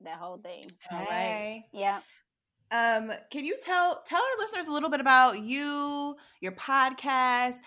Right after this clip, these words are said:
Speaker 3: all just
Speaker 2: Your spiritual workings.
Speaker 3: just all of your, you have a lot of, you have a lot of, like,
Speaker 2: Power over there.
Speaker 3: power over there, a lot of accolades,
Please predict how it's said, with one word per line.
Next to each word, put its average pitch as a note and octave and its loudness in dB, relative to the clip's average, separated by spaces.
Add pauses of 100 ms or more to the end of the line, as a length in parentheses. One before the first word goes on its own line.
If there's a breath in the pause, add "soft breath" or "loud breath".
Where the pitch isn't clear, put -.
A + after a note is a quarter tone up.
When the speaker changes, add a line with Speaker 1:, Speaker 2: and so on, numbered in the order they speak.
(400 loud breath)
Speaker 3:
all D#4 10 (120)
just D#4 -4
Speaker 2:
Your C#4 0
spiritual B3+ 0
workings. A3 -2
Speaker 3:
just F#4 0
all C#4+ 6 (160)
of A3+ -14
your, D4 0
you C4 -6
have B4+ 0
a G4 0
lot D#4 2
of, G3 0 (120)
you D4 -6
have B4 -4
a - -4
lot G3 2
of, A3 -2
like, E3+ -2
Speaker 2:
Power F3 -2
over D#3 -12
there. D3 -16
Speaker 3:
power D4+ 6
over D4+ 2
there, C#4 2
a C4+ 4
lot B3+ 6
of G3 4 (100)
accolades, D#4+ 6